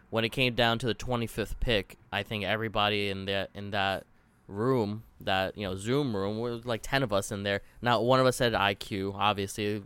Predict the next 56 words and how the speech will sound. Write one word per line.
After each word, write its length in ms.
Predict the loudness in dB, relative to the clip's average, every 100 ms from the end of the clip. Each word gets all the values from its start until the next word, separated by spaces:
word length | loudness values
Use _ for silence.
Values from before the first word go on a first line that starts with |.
| -10
We 100 | -6
were 60 | -4
saying 220 | -4 -4
Desmond 400 | -2 -2 -2 -2
Bane, 320 | -2 0 0
we 80 | -2
were 100 | -4
saying, 400 | -4 -4 -4 -6 -12 -20 -20 -4
um, 480 | 0 0 0 -6 -12 _ _ _ _ -18
shit, 240 | -10 -6
I 120 | -2
don't 80 | -2
remember 240 | 0 -2 -2
the 60 |
names, 260 | -2 -2 -2
R 140 | 0 2
J 160 | 0
Hampton, 500 | 0 -2 0 -2 -4 -8 -20 -8
uh, 120 | -2 -2
a 40 |
couple 280 | -2 0 0
other 140 | 0
players, 540 | 0 2 2 2 -4 -8
and 540 | -4 -2 0 -2 -6 -12 -8
we 100 | -2
ended 140 | -2
up 40 | 0
getting 320 | -2 -2 -6
Emmanuel 300 | -4 0 0
Quickley, 300 | 0 -4 -6
and 80 | -2
we're 60 | 0
like, 160 | 0 0
"Yo, 200 | -4 -4
who 100 | -8
the 60 |
fuck 220 | -6 -6
is 120 | -6 -8
this 180 | -8
kid?" 300 | -2 0 0 -4 -20 -20 _ -2
Um, 460 | 2 2 0 -4 -12 -20 _ _ _ -20 _ _ _ -14
but, 480 | -8 2 4 4 2 -4 _ -8
you 100 | -2
know, 260 | 0 0 0
it 140 | 2
was 200 | 2 0
really, 340 | 0 4 4 4
like 220 | 0 0
you 60 |
mentioned, 580 | 0 0 0 -4 -4 -6 -4
Worldwide 400 | 0 4 4 4
West 220 | 2 0
was 100 | -6
screaming. 260 | -2 0 2
He's 80 |
like, 160 | 0 -2